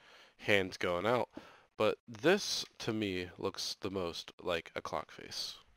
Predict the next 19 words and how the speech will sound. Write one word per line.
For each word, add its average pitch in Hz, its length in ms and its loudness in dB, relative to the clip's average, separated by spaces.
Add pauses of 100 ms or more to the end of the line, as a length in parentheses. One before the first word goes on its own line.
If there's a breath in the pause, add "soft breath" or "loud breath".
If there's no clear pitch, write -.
(340)
And 139 140 0
I'm 127 100 2
kinda 196 280 10
thinking 135 320 4
something 107 260 2
like 98 160 0
this, 101 640 -2
where 95 420 2
I, 95 340 -2
I 110 120 6
want 143 240 8
the - 100 -2
face - 380 -2
of 95 220 -6
the 92 120 -6
clock 90 480 0 (200)
to - 120 -6
glow, 90 680 -4 (1300 loud breath)
but 90 300 2